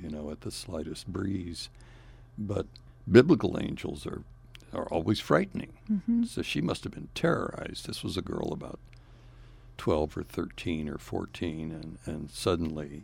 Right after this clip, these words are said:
Speaker 1: you know, he's in her room and talking to her without anyone else around, apparently, and, um, must have been quite an experience. I mean,
Speaker 2: Mm-hmm.
Speaker 1: and I don't know how soon it would take her to be happy, but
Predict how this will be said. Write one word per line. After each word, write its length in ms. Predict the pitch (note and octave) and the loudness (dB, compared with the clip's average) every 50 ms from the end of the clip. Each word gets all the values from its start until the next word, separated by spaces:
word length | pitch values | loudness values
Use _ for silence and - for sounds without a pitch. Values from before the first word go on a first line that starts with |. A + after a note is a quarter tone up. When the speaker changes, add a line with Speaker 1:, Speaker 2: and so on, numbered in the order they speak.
| - - | -8 -6
Speaker 1:
you 100 | F2+ D#2+ | -6 -4
know, 220 | C#2+ D2 D2 D2 D2+ - | -4 -6 -10 -12 -12 -10
he's 300 | - - F2+ E2 - - | -4 -2 -2 -2 -2 -4
in 140 | - D#2 D#2 | -6 -6 -6
her 440 | D2+ D2+ D2+ D2+ C#2+ D2 - - - - - - - - | -6 -6 -6 -6 -6 -6 -8 -10 -14 -16 -18 -18 -12 -6
room 560 | E2 D#2+ E2 F2 F#2 F#2 F2+ F#2 F#2 F#2 - - | -2 0 2 4 4 4 2 2 0 -2 -4 -6
and 360 | D2+ D2 C#2+ C2+ C2+ C2 C#2 C#2 - - - - - - - - - - - - | -8 -8 -8 -8 -10 -12 -14 -16 -18 -20 -20 -20 -20 -20 -20 -20 -20 -20 -20 -10
talking 420 | - F2+ E2 D#2 D2 - E2 D#2 D#2 | -6 -4 -4 -4 -4 -4 -4 -4 -4
to 100 | D2+ - | -4 -4
her 460 | - - D#2 D2+ D#2 D#2 D#2+ D#2 - - - - - - - - - - - - - | -4 -4 -2 -2 -2 -2 -4 -6 -8 -12 -18 -20 -20 -20 -20 -20 -20 -20 -20 -10 -4
without 280 | - E2 D#2+ - D#2 D#2+ | -2 -2 0 0 -2 -2
anyone 360 | D#2+ D#2+ D#2+ D#2+ E2 D#2+ D#2 | -2 -4 -4 -4 -4 -6 -6
else 240 | D2+ D2+ - - - | -6 -6 -6 -6 -6
around, 400 | - D2 D#2 - - G3+ G#3+ F#2+ | -6 -4 -2 -2 0 2 2 0
apparently, 720 | - - - - C#2+ C#2+ D2 D2 - - - D#2 F#2 - - - - - | -2 -4 -8 -10 -10 -10 -10 -12 -10 -8 -6 -6 -6 -6 -8 -12 -14 -12
and, 340 | F#2 F2 E2+ E2+ F2 F2 F2 - - - - - - - - - - - - - - - - C3+ A#2 | -10 -8 -8 -8 -10 -12 -12 -14 -18 -20 -20 -20 -20 -20 -20 -20 -20 -20 -20 -20 -20 -18 -12 -8 -6
um, 340 | G2 F#2 F2+ F2 E2+ F2 F2 - - - - - - - - - - - - - - - - - - - - - - | -4 -4 -4 -4 -6 -6 -8 -12 -16 -20 -20 -20 -20 -20 -20 -20 -20 -20 -20 -20 -20 -20 -20 -20 -20 -20 -18 -4 -2
must 180 | - - - | -2 -2 -2
have 80 | - - | 0 2
been 100 | C#4+ A#3 | 2 2
quite 200 | - - B3 A3+ | 2 2 0 0
an 80 | A3 A3+ | 2 0
experience. 680 | - - - - B3 C4 A#3+ F#3+ - - - - - | 0 -4 -4 -2 -2 0 0 0 -2 -2 -4 0 4
I 40 | A#3+ | 6
mean, 320 | A#3 A3+ - - - - - | 6 6 6 4 4 4 2
Speaker 2:
Mm-hmm. 80 | G2+ G2 G2 F#2+ | 2 -2 -2 -2
Speaker 1:
and 20 | F#2+ | -2
I 100 | F#2+ G2 | -2 -2
don't 240 | A2 A#2 - - | -2 -4 -4 -4
know 180 | - A#2+ A#2 G#2+ | -2 -2 -2 0
how 260 | F#2+ G#2 G#2+ G2 F2 F2+ - - - - - - - - | 0 2 2 0 0 -2 -6 -14 -20 -20 -20 -20 -16 -8
soon 380 | - - - C#3 C3+ C#3 A2+ | -6 -2 2 4 6 6 6
it 100 | G2+ - | 4 4
would 160 | F#2+ F#2+ - | 2 0 0
take 240 | - B2+ B2 B2 - | 0 -2 -2 -2 -2
her 80 | - E2 | -2 -2
to 80 | D#2 | -2
be 140 | D#2 F2 E2+ | -2 -2 -2
happy, 380 | D#2+ A2 C3+ D#3+ - - F3 - - - | 0 0 -2 -2 -4 -8 -10 -12 -4 -2
but 160 | - F2+ | -2 -2